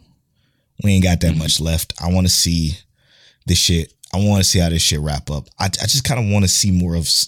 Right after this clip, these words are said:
Speaker 1: uh, Sykkuno, but
Speaker 2: Oh,
Speaker 1: that's
Speaker 2: see Sykkuno pop up and, and do some shit?
Speaker 1: Yeah, I want, I wanna see some more villainy, but, uh, or even more with the, um, the curses and shit too. Like, I ju-, I just want, I just want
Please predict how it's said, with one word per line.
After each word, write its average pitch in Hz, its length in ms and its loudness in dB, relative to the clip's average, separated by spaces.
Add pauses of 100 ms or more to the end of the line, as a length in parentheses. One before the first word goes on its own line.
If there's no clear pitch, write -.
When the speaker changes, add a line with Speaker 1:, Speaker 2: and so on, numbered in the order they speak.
(120)
Speaker 1:
uh, 82 220 0
Sykkuno, 107 560 -2 (1080)
but 151 200 -4 (1000)
Speaker 2:
Oh, 95 80 -2
Speaker 1:
that's 107 200 2
Speaker 2:
see 104 160 2
Sykkuno 92 480 0
pop 92 260 0
up 107 200 0
and, 87 340 0
and 87 180 -4
do 101 140 2
some 107 160 0
shit? 127 160 2
Speaker 1:
Yeah, 135 240 2
I 143 100 2
want, 120 200 2
I 139 160 2
wanna 110 180 2
see 107 160 2
some 98 180 0
more 90 120 0
villainy, 92 500 2
but, 85 240 -4 (960)
uh, 87 180 -4
or 92 220 -2
even 101 340 2
more 95 220 4
with 90 180 0
the, 87 200 0
um, 80 240 -2 (220)
the - 60 -8
curses 92 520 0
and 90 100 2
shit 90 340 -2
too. 90 260 0 (100)
Like, 85 160 -10
I 98 80 -6
ju-, 101 100 -6 (100)
I 101 60 -6
just 110 160 -4
want, 107 300 -6 (1120)
I 110 40 -4
just 98 220 -2
want 92 280 0